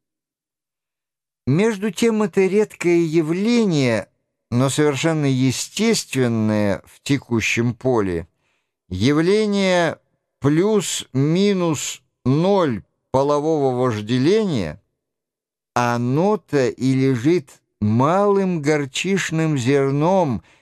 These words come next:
из которого выросло дерево, затенившее ветвями своими целую землю,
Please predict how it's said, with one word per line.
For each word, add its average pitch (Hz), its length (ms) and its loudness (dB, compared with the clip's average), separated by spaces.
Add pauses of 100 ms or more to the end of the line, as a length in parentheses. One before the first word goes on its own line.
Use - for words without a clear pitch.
(120)
из 123 200 0
которого 127 640 2
выросло 123 720 0
дерево, 180 880 2 (320)
затенившее 147 1300 0
ветвями 156 720 0
своими 139 760 0
целую 147 840 0
землю, 113 720 0